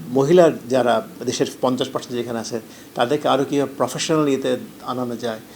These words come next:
তাদেরকে আরও কীভাবে কন্ট্রিবিউট করানো যায় ইকোনমি, তাহলে করে আমাদের জিডিপি সাইজ এমনি অনেক বেড়ে যায়। একটা হচ্ছে ধরেন সবচেয়ে বড় ব্যাংকের রিস্ক টেকিং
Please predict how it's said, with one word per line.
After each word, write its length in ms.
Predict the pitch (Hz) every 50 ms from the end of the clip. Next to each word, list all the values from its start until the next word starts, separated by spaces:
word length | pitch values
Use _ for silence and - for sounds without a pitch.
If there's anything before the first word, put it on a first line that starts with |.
| - - -
তাদেরকে 280 | - 123 117 139 135 131
আরও 140 | 127 135 139
কীভাবে 320 | - - 156 170 165 151
কন্ট্রিবিউট 580 | - - - 143 131 127 - 147 135 160 165 165
করানো 300 | - 147 131 135 131 127
যায় 180 | 127 117 127
ইকোনমি, 400 | 120 120 131 123 123 117 113 110 - - - - - - - -
তাহলে 220 | 139 139 156 165
করে 180 | 160 160 156 156
আমাদের 400 | 143 139 143 143 135 143 131 113
জিডিপি 320 | 120 135 131 143 131 139
সাইজ 280 | - - 135 120 113 117
এমনি 280 | 123 123 117 123 131
অনেক 240 | 123 113 117 110 101
বেড়ে 200 | 113 - - -
যায়। 540 | - - - - - - - - - 233 -
একটা 260 | 147 - - - 220
হচ্ছে 200 | 220 208 226 220
ধরেন 220 | 214 208 208 214
সবচেয়ে 300 | 208 208 202 202 - 202
বড় 80 | 202 196
ব্যাংকের 360 | 165 165 165 160 - 180 151
রিস্ক 200 | 139 147 - -
টেকিং 340 | - 165 - 180 175 -